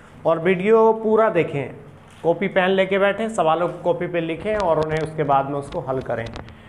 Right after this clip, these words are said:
ये पैट परीक्षा के लिए अति महत्वपूर्ण है। इसके अलावा पैट के अलावा अगर आप देखेंगे तो वीडियो री एग्जाम के लिए important है।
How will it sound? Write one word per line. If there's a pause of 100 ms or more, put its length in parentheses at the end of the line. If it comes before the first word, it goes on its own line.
(160)
ये
पैट
परीक्षा
के
लिए
अति
महत्वपूर्ण
है।
इसके
अलावा
पैट (440)
के
अलावा
अगर
आप
देखेंगे
तो
वीडियो
री
एग्जाम
के
लिए
important
है।